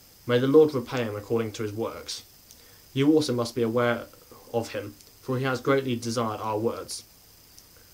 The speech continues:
At my first offence no one stood with me, but all forsook me. May it not be charged against them. But the Lord stood with me and strengthened me,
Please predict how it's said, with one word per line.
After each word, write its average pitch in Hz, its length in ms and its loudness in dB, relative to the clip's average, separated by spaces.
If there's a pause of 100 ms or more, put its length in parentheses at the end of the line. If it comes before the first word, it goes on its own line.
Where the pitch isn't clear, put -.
(100)
At 127 120 -6
my 131 120 0
first 165 300 4
offence 107 320 -6
no 120 180 2
one 117 360 2 (180)
stood 101 560 -6
with 113 240 -4
me, 95 220 -12 (180)
but 117 120 -4
all 123 140 0
forsook - 440 -4
me. 98 180 -12 (640)
May 123 160 0
it 139 80 -2
not 127 180 0
be 123 140 -2
charged 113 360 -4
against 117 360 -6
them. - 160 -16 (2000)
But 120 140 -4
the 127 60 -2
Lord 151 240 10
stood 135 400 -2
with 120 160 0
me 104 180 -6
and 110 160 -10
strengthened 117 460 -2
me, 82 180 -16